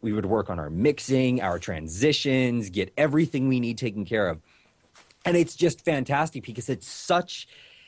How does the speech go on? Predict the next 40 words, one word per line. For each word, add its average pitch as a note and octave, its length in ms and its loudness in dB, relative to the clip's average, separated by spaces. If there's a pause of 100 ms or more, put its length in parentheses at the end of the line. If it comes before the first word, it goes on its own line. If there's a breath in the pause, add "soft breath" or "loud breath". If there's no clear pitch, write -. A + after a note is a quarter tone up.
(120)
it's C3+ 220 -2
such G#3 240 0
an G3 80 -2
intense C3+ 420 -4
feeling G#2 540 -4
being A2+ 240 -2
in B2+ 80 0
a G#2 80 0
room G2+ 260 0
with F#2 120 -6
so - 280 0
many A#2+ 220 -2
creative G#2+ 400 -4
people, A2 240 -4
because G2 280 -2
that G#2+ 240 0
energy A2+ 500 0
is F#2+ 240 -6
just, G#2+ 240 -4
like, A2 160 -2
you A2 120 2
walk A#2+ 360 4
in C3 80 0
the A#2 80 0
room G#2 280 0
and F#2+ 140 -6
you F#2 80 -2
feel F2 560 -6
it. - 200 -16
You G2 140 -4
feel A#2+ 300 2
it A2+ 80 2
right G#2+ 180 2
away, F#2+ 300 0
and F2 80 -6
it's F2+ 160 -12
such B2+ 180 0
an B2+ 80 -2
intense G2+ 460 -4
thing F#2+ 380 -4